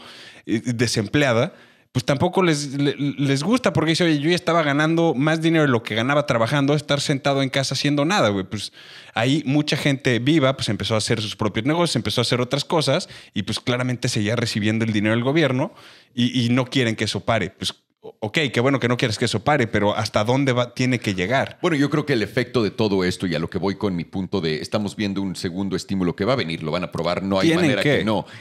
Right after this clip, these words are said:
Speaker 2: Pero a lo que voy es, no es un estímulo de salida. O sea, es un estímulo como en medio.
Speaker 1: Eh.
Speaker 2: Nosotros en Estados Unidos, si no nos van a dar un tercero y un cuarto, no sé cómo vamos a salir de esto.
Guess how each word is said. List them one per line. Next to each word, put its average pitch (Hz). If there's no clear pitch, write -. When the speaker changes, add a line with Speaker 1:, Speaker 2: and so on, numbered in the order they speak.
Speaker 2:
Pero 123
a -
lo 113
que 113
voy 113
es, -
no 123
es 143
un 160
estímulo 123
de 80
salida. 80
O 95
sea, 123
es 123
un 185
estímulo 151
como 98
en 90
medio. 113
Speaker 1:
Eh. -
Speaker 2:
Nosotros 143
en 120
Estados 139
Unidos, 123
si 104
no 120
nos 190
van 156
a 143
dar 135
un 147
tercero 123
y 113
un 127
cuarto, 104
no 123
sé -
cómo 180
vamos 143
a 101
salir 104
de 92
esto. -